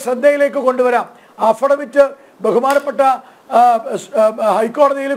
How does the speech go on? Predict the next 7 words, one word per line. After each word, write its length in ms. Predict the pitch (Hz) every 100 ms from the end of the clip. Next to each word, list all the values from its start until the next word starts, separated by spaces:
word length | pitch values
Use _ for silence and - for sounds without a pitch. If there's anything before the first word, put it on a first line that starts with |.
| 262
കൊടുത്തല്ലോ 420 | 262 311 285 247 - _ _ -
ഈ 40 | 277 294
സർക്കാർ. 320 | 269 277 285 262 - - _ -
അതിലെ 240 | 226 269 277 277
പത്തൊമ്പതാമത്തെ 680 | 247 285 277 285 285 285 285 262
പേജ്, 280 | 262 277 254 - _ _ -
അതിനകത്ത് 300 | 247 269